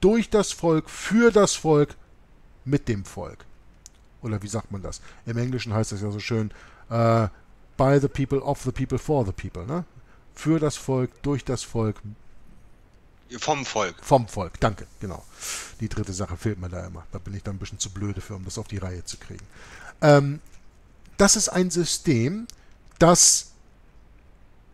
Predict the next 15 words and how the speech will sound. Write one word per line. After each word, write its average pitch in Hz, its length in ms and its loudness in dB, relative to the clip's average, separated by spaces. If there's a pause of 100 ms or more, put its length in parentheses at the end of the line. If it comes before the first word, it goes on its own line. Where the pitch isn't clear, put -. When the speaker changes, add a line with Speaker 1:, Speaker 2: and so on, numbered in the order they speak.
Speaker 1:
der 143 340 8
absoluten 165 640 0
Monarchie 131 640 0
des - 340 0 (240)
römischen 160 380 0
Katholizismus 143 880 -2
absolut 160 500 -2
entgegenspricht. 123 960 -2 (380)
Und 165 240 0
deswegen 156 680 4
hat - 280 -2
Papst - 420 -2
Pius 170 380 0
der 143 160 2
Neunte, 110 520 -2